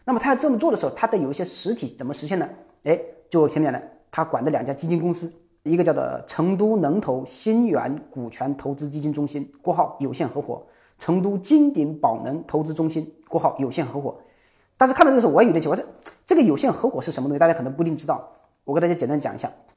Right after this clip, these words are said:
有限合伙公司不是普通的公司，它都不是法人，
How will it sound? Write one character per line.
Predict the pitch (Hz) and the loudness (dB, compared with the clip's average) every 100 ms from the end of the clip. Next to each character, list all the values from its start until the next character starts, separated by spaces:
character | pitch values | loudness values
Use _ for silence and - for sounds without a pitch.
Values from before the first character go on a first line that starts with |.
| _ | _
有 | 165 143 | 2 2
限 | 135 208 | 2 -2
合 | 180 | 0
伙 | 165 | 0
公 | - 147 | 0 -2
司 | 151 147 | -2 -6
不 | 135 160 | -6 -4
是 | 185 | -4
普 | - 113 | -6 -4
通 | 151 | -4
的 | |
公 | - 135 | -4 -8
司， | 131 131 _ _ _ _ _ - | -8 -14 _ _ _ _ _ -2
它 | 185 | 2
都 | 190 | 2
不 | 185 | 0
是 | 190 | -4
法 | - - | -4 -6
人， | 92 | -8